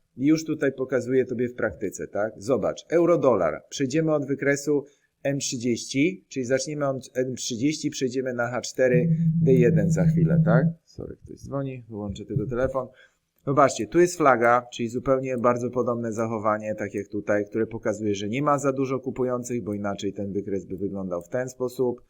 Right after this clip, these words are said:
i zapierniczał mocno do góry, a tego tutaj nie ma, więc on prawdopodobnie, em, zaliczy małą,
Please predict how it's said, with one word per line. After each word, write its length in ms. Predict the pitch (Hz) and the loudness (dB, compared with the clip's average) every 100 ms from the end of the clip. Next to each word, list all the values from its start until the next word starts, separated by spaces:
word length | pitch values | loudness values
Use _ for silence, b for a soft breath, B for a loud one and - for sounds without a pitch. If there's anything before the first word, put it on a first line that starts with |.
| _ _ _ _ | _ _ _ _
i 320 | 107 113 110 - | -2 0 -2 -6
zapierniczał 680 | 104 101 104 110 113 113 104 | -8 -4 -4 -4 -4 -4 -4
mocno 300 | 107 107 98 | -6 -8 -6
do 140 | 98 | -4
góry, 200 | 107 120 | 0 0
a 80 | 113 | 0
tego 240 | 117 107 | 0 -2
tutaj 320 | 101 101 104 | -4 -4 -2
nie 120 | 110 120 | -2 -4
ma, 160 | 117 | -4
więc 280 | 107 110 107 | -4 -6 -8
on 280 | 104 113 117 | -4 -4 -4
prawdopodobnie, 880 | - 117 104 113 107 117 113 113 110 b b b _ | -4 -4 -2 -4 0 0 0 -4 -6 b b b _
em, 600 | - 107 110 107 107 110 107 - - | -4 -2 -2 -6 -10 -8 -8 -8 -8
zaliczy 720 | 120 180 151 - 147 139 131 98 107 110 107 | -2 0 0 0 0 2 -2 -8 -10 -6 -4
małą, 640 | 107 107 107 107 107 | 0 0 0 0 -2